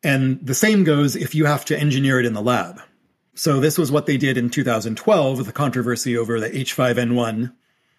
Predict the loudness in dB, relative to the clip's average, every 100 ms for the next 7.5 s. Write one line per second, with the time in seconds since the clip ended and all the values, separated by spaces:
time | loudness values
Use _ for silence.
0 | _ -4 0 0 -2 -2 0 2 0 0
1 | -6 -6 -8 -6 -10 -10 _ _ _ -2
2 | 0 2 0 0 2 4 4 2 0 2
3 | 2 2 0 0 0 0 0 0 -2 -6
4 | -18 -20 -20 _ -2 2 2 2 -2 -6
5 | -2 -2 0 -2 0 2 0 -2 -8 _
6 | _ _ _ _ -6 -2 2 2 2 2
7 | 2 4 4 2